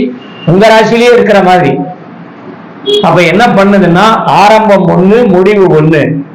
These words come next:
ஆரம்பத்துல இருக்கிற வேகம் முடிவுல இல்ல. கற்பனை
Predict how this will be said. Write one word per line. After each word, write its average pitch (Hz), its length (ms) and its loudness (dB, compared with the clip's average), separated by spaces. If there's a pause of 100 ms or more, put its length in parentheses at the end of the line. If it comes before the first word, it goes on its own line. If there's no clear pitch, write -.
(640)
ஆரம்பத்துல 208 640 2
இருக்கிற 180 260 0 (120)
வேகம் 190 340 2
முடிவுல 190 340 2 (140)
இல்ல. 147 160 2 (1400)
கற்பனை 185 500 2